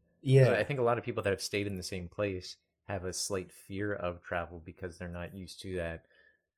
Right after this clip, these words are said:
Speaker 2: or they don't have that ability or even that experience of going to a new place and establishing those roots. And because you've done it so many times,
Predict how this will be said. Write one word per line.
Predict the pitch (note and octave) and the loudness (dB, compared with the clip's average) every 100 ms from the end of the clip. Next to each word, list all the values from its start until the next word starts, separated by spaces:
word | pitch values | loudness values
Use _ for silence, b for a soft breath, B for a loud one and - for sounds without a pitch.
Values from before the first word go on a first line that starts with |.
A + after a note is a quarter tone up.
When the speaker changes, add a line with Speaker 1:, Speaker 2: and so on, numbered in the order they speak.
| - | 2
Speaker 2:
or | A#2 | 4
they | A2 | 4
don't | A2+ F#2+ | 0 -2
have | G#2 A2 G#2+ G2 | -2 2 2 2
that | G2 F#2+ - | 2 2 0
ability | F#2+ F#2 G2 G2 G2+ | -2 2 4 4 0
or | F#2 F#2+ | -2 0
even | F#2 F#2 F2+ | 0 -2 -4
that | F2 | -4
experience | E2+ - G#2+ G#2 G2 | -6 -6 -4 -2 -4
of | F2+ | -6
going | F#2+ F#2 | -6 -4
to | F#2 | -4
a | |
new | F2+ E2+ | -6 -6
place | F2+ F2+ F2 | -4 -4 -4
and | D#2+ | -8
establishing | - E2+ F2 E2+ E2+ | -4 -4 -4 -6 -6
those | D#2+ D#2+ | -6 -6
roots. | E2+ E2 | -8 -6
And | F2+ | -8
because | F2+ - G2 F2 | -8 -6 -6 -6
you've | F2 | -8
done | F#2 | -6
it | F2 | -6
so | - F2 | -8 -8
many | D#2+ D#2 | -8 -10
times, | - C3 A#2+ F2+ E2+ - | -6 -4 -4 -6 -8 -10